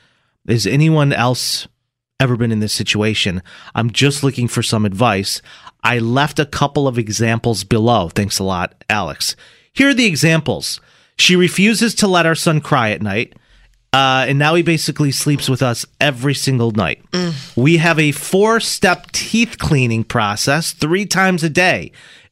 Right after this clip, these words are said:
Speaker 1: If we miss one step, she will have a meltdown and get upset. We are struggling to find a daycare she accepts because she always finds something wrong about all of them. Uh,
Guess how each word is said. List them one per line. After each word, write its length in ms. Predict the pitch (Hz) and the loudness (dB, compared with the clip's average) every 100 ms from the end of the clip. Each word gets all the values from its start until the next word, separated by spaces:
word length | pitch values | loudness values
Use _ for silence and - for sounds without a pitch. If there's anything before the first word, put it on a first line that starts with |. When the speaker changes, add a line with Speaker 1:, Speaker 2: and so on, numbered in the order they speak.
| _ | _
Speaker 1:
If 280 | 165 170 170 | 0 2 0
we 180 | 196 | 2
miss 340 | 185 190 202 - | 4 2 2 0
one 220 | 185 196 | 0 0
step, 500 | 180 - 196 113 - - _ _ _ | -2 2 2 2 -4 -16 _ _ _
she 240 | - 156 | 0 2
will 160 | 160 160 | 2 2
have 220 | 147 143 | 2 2
a 40 | 139 | 2
meltdown 460 | 127 123 131 120 | 0 0 0 0
and 80 | 120 | 0
get 120 | 113 101 | -2 -4
upset. 420 | - - 80 - _ _ _ _ _ | -4 -4 -4 -8 _ _ _ _ _
We 180 | 127 151 | 2 2
are 60 | |
struggling 720 | 147 - - 139 170 180 185 180 | 2 -2 0 2 4 4 2 2
to 40 | |
find 260 | 160 165 156 | 0 0 0
a 60 | 135 | 2
daycare 480 | 143 151 - 127 | 0 0 0 -2
she 220 | 117 - 120 | 0 -2 -2
accepts 600 | - - 220 147 - - - - _ | -2 0 0 0 -4 -8 -12 -20 _
because 280 | 135 139 147 | -6 -2 0
she 200 | - 143 147 - | 0 -2 -2 0
always 480 | 160 170 175 165 | 2 4 2 0
finds 260 | - 151 143 | 0 2 2
something 380 | 156 135 147 131 | 0 0 0 2
wrong 260 | 123 120 | 2 2
about 300 | 120 110 117 - - | 0 0 -2 -4 0
all 320 | 143 160 165 | 2 4 2
of 120 | 113 | 0
them. 300 | 95 76 80 - _ _ _ _ _ _ _ | -2 -4 -8 -14 _ _ _ _ _ _ _
Uh, 360 | - 131 131 127 | 0 2 2 0